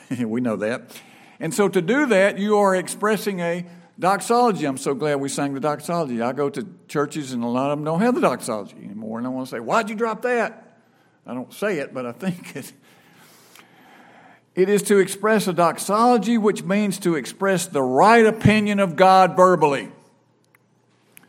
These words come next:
Christmas, then, is celebrating by being doxological. It means verbally telling people about it. It means praising God for all His wondrous works, and especially for the incarnation.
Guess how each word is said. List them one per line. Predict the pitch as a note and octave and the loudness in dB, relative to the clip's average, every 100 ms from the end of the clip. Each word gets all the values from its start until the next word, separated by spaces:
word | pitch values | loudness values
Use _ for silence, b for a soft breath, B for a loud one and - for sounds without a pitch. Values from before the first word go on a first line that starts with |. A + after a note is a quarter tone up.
| b b b b b b | b b b b b b
Christmas, | - B3 C4 G#3 F3+ D3+ | -2 2 2 0 -2 -4
then, | D3 D#3+ D#3+ | -4 -4 -2
is | D3 | -2
celebrating | - - A#3+ A#3 E3+ D#3 D#3 D3 | -2 2 4 4 2 0 -2 -2
by | D3 | -2
being | C#3 D#3 C#3+ B2+ | -2 -6 -6 -2
doxological. | F3 G#3 - G3+ F#3+ G3 G3+ E3 F3 E3 C3 - - _ _ _ _ b b b b b b b b b b _ - | 2 2 0 0 4 4 4 2 0 2 0 -2 -14 _ _ _ _ b b b b b b b b b b _ -14
It | D#3 | -6
means | F3+ E3 | -4 -4
verbally | A2 E3 G#3 A#3+ B3 A#3+ | -2 4 6 6 6 4
telling | A3 A3+ A#3 A3 | 0 2 2 0
people | A3+ A#3 A3 | 0 -2 0
about | A3 G#3+ G#3+ A3 | 0 2 2 0
it. | - | -2
It | E3+ | -4
means | E3 C3 | -4 -6
praising | - G3 A#3+ G#3+ A3 | -6 0 2 2 0
God | F#3+ G#3 G#3 F#3 | 2 4 2 2
for | F3 | 2
all | F#3 F#3+ | 4 2
His | F3 | 0
wondrous | D3+ E3+ D#3+ D3 - | -4 -6 -6 -10 -8
works, | F3 A#3 A3+ | -4 -4 -4
and | F3+ | -10
especially | E3 - G3+ G3 G3 | -10 -8 -6 -4 -6
for | F3+ F3+ | -4 -4
the | F3 E3+ | -4 -4
incarnation. | F3 F3 E3 E3 D#3 D3 - F2+ - | -4 -4 -4 -4 -4 -6 -8 -14 -16